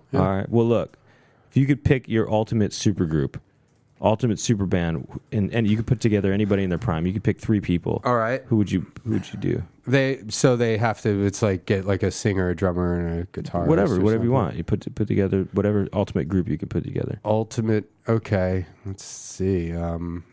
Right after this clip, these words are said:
Speaker 1: I mean, Eddie Van Halen, you know.
Speaker 2: Okay, Eddie Van Halen.
Speaker 1: Good.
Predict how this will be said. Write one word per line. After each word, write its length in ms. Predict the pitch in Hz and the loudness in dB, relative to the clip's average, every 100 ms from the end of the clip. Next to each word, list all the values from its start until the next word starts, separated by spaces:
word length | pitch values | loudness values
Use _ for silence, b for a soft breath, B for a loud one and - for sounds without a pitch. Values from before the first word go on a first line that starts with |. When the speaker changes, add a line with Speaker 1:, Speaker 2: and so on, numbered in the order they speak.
| _ _ _ - - _ b b b b b b b b b b - | _ _ _ -14 -14 _ b b b b b b b b b b -2
Speaker 1:
I 100 | 104 | 2
mean, 540 | 104 104 101 98 98 - | 4 2 2 0 -2 0
Eddie 180 | 113 | 2
Van 240 | 127 123 110 | 4 2 2
Halen, 560 | 113 135 127 110 110 101 B B B | 2 2 2 0 -2 -6 B B B
you 140 | 101 | 2
know. 220 | 98 98 107 | 4 4 0
Speaker 2:
Okay, 160 | 85 | 0
Eddie 200 | 82 92 | 0 2
Van 180 | 95 101 | 2 2
Halen. 360 | 101 85 107 - | 2 2 0 -2
Speaker 1:
Good. 380 | - 101 95 90 | 0 2 0 -6